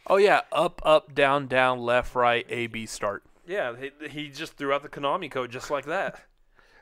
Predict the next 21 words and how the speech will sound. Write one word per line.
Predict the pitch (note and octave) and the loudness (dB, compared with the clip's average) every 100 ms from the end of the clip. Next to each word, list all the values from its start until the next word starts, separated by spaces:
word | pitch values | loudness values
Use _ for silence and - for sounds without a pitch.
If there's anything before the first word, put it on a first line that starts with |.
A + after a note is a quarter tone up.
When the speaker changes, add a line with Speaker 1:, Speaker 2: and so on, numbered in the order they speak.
| - C#3+ | -14 -4
Speaker 2:
Uh, | E3 D3+ C#3 | 0 0 0
Speaker 1:
<laughs> | |
That | - | -2
Speaker 2:
no. | D#3 G#3+ | -2 0
Speaker 1:
wasn't | A#2+ A2 G#2 | 0 -4 -12
the | G2+ | -10
real | G#2+ G#2+ | -6 -6
one. | G#2+ A2 | -6 -6
I | A#2 B2 | -4 -6
forgot | - G#2 G2+ G#2 | -8 -8 -4 -4
it. | - - | -6 -10
<laughs> | G3 - F#3+ _ _ _ | -12 -10 -12 _ _ _
But | A#2+ A2+ E3 | -8 -8 -2
Speaker 2:
They, | D#3+ | -2
they | D#3+ E3 | -2 -4
talk | F#3 A#3+ | 0 0
about | - | 2
Speaker 1:
close. | G#2 B2+ | 0 -6
Speaker 2:
this, | |
but | - C#3+ C3+ - | -4 -2 -2 -4
you, | D3+ | -16